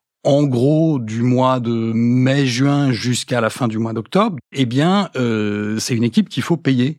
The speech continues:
en fait, euh, parce que, euh, bah, je pense que tout le monde le comprendra, en fait, euh, c'est pas parce qu'on est dans le podcast qu'il faut pas payer les gens.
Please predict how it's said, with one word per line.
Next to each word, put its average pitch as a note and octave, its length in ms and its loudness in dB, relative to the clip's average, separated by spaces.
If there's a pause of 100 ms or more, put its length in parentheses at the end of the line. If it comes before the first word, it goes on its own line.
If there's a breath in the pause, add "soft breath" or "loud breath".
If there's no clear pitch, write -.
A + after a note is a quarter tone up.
(140)
en A#2 100 -8
fait, - 340 -10
euh, A2 380 -4
parce A2 220 -4
que, C3+ 100 -4
euh, A2+ 600 -2
bah, G#2+ 340 -6
je - 40 -8
pense - 160 -14
que - 80 -18
tout - 120 -4
le A#2+ 60 2
monde B2+ 100 0
le A2 80 -2
comprendra, A#2+ 440 -2
en C#3 80 0
fait, E3+ 240 -4
euh, A2 340 -2
c'est G#2 180 -10
pas A2+ 100 -4
parce - 160 -6
qu'on C3+ 80 -6
est A#2 60 -2
dans A2+ 80 -2
le G#2+ 40 -2
podcast C3 380 -4
qu'il - 80 -8
faut B2 100 -6
pas B2 120 -2
payer A#2 180 -2
les A#2 120 0
gens. E3+ 180 2